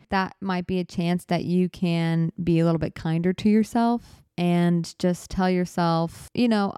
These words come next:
there's one study that some guy did on, he wrote a book about anxiety, um, but he talked to this guy who had studied self-care and self-love and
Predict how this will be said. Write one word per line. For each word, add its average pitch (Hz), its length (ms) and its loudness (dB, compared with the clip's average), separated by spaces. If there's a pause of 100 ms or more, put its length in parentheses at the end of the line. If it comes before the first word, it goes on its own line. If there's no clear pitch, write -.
(160)
there's 214 340 -2
one 202 240 0
study 190 440 -2
that 175 220 -6
some 185 260 -4
guy 170 220 2
did 160 460 -2 (160)
on, 160 460 -2 (380)
he 175 200 -2
wrote 196 240 2
a - 80 -6
book 165 240 -8
about 160 220 -8
anxiety, 160 680 -2 (340)
um, 156 640 2
but 160 200 0
he 180 440 -2
talked 214 300 -2
to 202 60 0
this 180 180 -2
guy 160 260 0
who 156 140 -2
had 147 180 -6
studied 151 600 -4
self-care 165 1000 -2
and 156 180 -2
self-love 156 640 0
and 151 320 -2